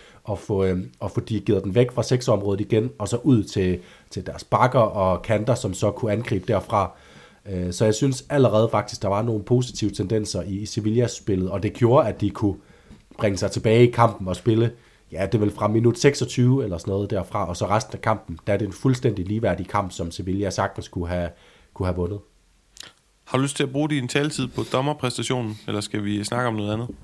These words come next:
Speaker 1: Nej, det synes jeg, Real Madrid har gjort fint for os.
Speaker 2: <laughs> Vi kom-, jeg kommer til at, jeg kommer til at nævne det i en kåring senere også, så, øh, lad os hoppe <laughs> lidt og elegant over det.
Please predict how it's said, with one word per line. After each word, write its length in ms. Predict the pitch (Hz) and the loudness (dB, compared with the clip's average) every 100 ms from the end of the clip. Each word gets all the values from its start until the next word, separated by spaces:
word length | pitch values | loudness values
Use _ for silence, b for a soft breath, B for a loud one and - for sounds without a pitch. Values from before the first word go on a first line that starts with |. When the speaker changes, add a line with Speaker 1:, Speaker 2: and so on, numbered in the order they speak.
| - - - | -20 -20 -4
Speaker 1:
Nej, 140 | 82 | -2
det 100 | 92 | 0
synes 200 | - 120 | -2 0
jeg, 120 | 113 | 2
Real 100 | 104 | 2
Madrid 280 | 95 - 117 | -2 0 2
har 80 | 107 | 2
gjort 240 | - 117 | 2 0
fint 220 | - 127 101 | 0 -4 -2
for 200 | 104 101 | -4 -4
os. 260 | - - - _ _ - - - 170 - - 160 | -6 -16 -20 _ _ -16 -8 -2 -2 -2 -4 -4
Speaker 2:
<laughs> 800 | - 185 - 202 - 202 - - | -4 -4 -4 -6 -4 -6 -2 -2
Vi 100 | 147 | 2
kom-, 240 | 147 117 131 139 B | 2 0 -4 -8 B
jeg 120 | 117 | -2
kommer 200 | 120 113 | 0 0
til 140 | 113 | 0
at, 280 | 123 107 92 | 2 2 0
jeg 100 | 110 | 0
kommer 200 | 110 107 | 0 -2
til 120 | 123 | 0
at 80 | 117 | 0
nævne 260 | 107 110 117 | 2 0 0
det 60 | |
i 60 | 104 | -2
en 120 | 101 | -2
kåring 340 | 104 107 107 107 | 0 0 0 -2
senere 300 | 101 101 87 | -2 -2 -2
også, 220 | 92 - | -4 -4
så, 220 | 92 92 | -4 -2
øh, 100 | 101 | -4
lad 140 | 104 95 | -4 -4
os 100 | 98 | -2
hoppe 340 | 101 101 95 | -4 -4 -4
<laughs> 380 | 107 101 - 139 | -4 -4 -6 -2
lidt 240 | 143 135 | -2 0
og 80 | 101 | 0
elegant 400 | 98 98 104 107 | 0 0 -2 0
over 140 | 92 87 | 0 0
det. 220 | 101 | 0